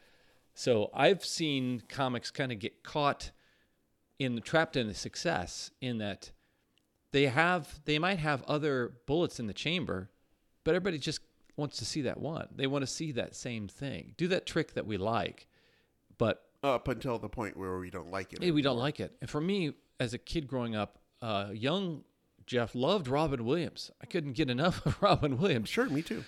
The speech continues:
Speaker 1: But then when he started, then when I started seeing so much of him on talk shows, and he just seemed, like, cloying, like, needing us to laugh at him so much in every part of his life, it just, I just couldn't fucking stand <laughs> Robin Williams.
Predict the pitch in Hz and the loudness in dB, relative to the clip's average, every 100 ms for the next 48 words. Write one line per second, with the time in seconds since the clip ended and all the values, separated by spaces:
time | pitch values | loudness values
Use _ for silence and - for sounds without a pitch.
0 | - 151 196 214 185 147 170 143 123 - | -8 2 4 6 6 4 4 2 0 -4
1 | 127 180 202 151 - 147 127 - 131 107 | 2 2 2 0 0 0 0 -2 -6 -6
2 | - 156 151 113 131 147 139 143 107 87 | -4 -2 0 0 0 -2 -2 -2 -4 -6
3 | - 123 131 - 135 139 139 123 113 113 | -4 -4 -4 -2 0 2 2 0 -4 -6
4 | 135 - 170 143 113 - - - - 175 | -6 -8 -6 -6 -8 -12 -14 -12 -4 -2
5 | 170 160 113 104 104 104 - _ 139 175 | 0 0 -2 -2 -4 -4 -8 _ -8 -6
6 | 175 190 185 135 117 - 110 107 127 170 | -4 -2 0 -2 -4 -8 -8 -6 -6 -6
7 | 156 135 113 101 - 170 156 147 135 117 | -4 -2 -2 -4 -4 -2 -2 -2 -2 -6
8 | - 143 151 151 131 120 104 95 90 113 | -6 -6 -4 -4 -2 0 -2 -6 -4 0
9 | 113 101 - - - - - - - - | 0 0 -8 -14 -14 -16 -20 -20 -20 -20
10 | _ _ _ _ - 165 135 - 180 151 | _ _ _ _ -10 -8 -8 -6 -2 -2
11 | 95 - 127 92 - - 143 120 90 101 | -2 -8 -10 -8 -10 -8 -4 -2 -2 -4
12 | - - 165 135 - 110 | -4 0 2 2 0 -8